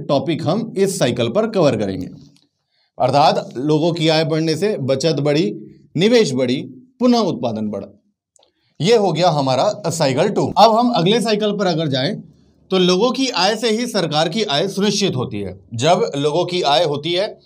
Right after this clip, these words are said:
कुछ वस्तु और सेवाओं को खरीदते हैं तो अप्रत्यक्ष कर सरकार तक पहुंचती है, और अगर आय कर के स्लैब में आते हैं या प्रत्यक्ष कर के स्लैब में आते हैं तो वहां से भी कर सरकार को जाएगा। तो लोगों की आय से ही सरकार की आय बढ़ती है,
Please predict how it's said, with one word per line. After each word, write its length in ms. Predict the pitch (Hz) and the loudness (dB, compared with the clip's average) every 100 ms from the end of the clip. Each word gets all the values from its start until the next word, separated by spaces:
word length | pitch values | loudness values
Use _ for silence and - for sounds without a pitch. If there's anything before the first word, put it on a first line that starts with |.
| _ _ _ | _ _ _
कुछ 140 | 226 | 0
वस्तु 320 | 202 190 - 226 | 2 0 0 0
और 140 | 226 | 0
सेवाओं 380 | 208 180 170 196 | -2 0 0 0
को 100 | 208 | -2
खरीदते 340 | 185 175 175 | -2 -4 -4
हैं 200 | 170 214 226 | -2 -4 -4
तो 60 | 185 | -2
अप्रत्यक्ष 540 | 180 175 170 180 170 - | -2 -2 -4 -2 -4 -2
कर 160 | 160 | -2
सरकार 380 | 165 170 156 170 | 0 -2 0 0
तक 180 | - 180 | 0 -4
पहुंचती 340 | 180 185 180 196 | -4 -4 -2 -2
है, 220 | 214 233 - _ _ _ - | -2 -4 -12 _ _ _ 0
और 160 | 196 | 2
अगर 440 | 196 185 190 247 185 - | 2 2 2 2 -2 -4
आय 180 | 160 196 | -2 0
कर 160 | 202 180 | -2 -2
के 140 | 202 | -4
स्लैब 320 | - 170 180 | -2 -2 0
में 80 | 196 | 0
आते 240 | 156 143 | 0 0
हैं 140 | 170 165 | -2 0
या 80 | 220 | -2
प्रत्यक्ष 420 | 185 160 208 - - 170 - _ _ | -4 -2 -4 -4 -12 -20 -20 _ _
कर 120 | 190 190 | 0 2
के 160 | 214 220 156 | 2 0 0
स्लैब 300 | 156 185 180 | -2 0 0
में 100 | 190 | 0
आते 240 | 156 143 135 | 0 0 -2
हैं 240 | 165 233 | -2 -2
तो 80 | 226 | 0
वहां 260 | 180 175 180 | 0 0 -2
से 100 | 170 | -4
भी 120 | 190 | -4
कर 260 | 175 180 190 | -2 -2 -2
सरकार 380 | 156 160 135 131 | -4 -4 0 0
को 140 | 214 | 0
जाएगा। 360 | 226 131 101 92 _ _ _ _ _ - | 2 0 0 -10 _ _ _ _ _ -2
तो 80 | 202 | 2
लोगों 300 | 196 202 247 | 4 4 2
की 160 | 262 | 0
आय 240 | 240 180 214 | 0 0 0
से 140 | 214 | 0
ही 180 | 196 240 | 0 -2
सरकार 460 | - 156 151 156 185 | -2 -2 2 0 2
की 160 | 190 | -2
आय 200 | 113 127 | 0 0
बढ़ती 300 | 160 185 185 | 0 0 0
है, 160 | 185 220 | 0 -2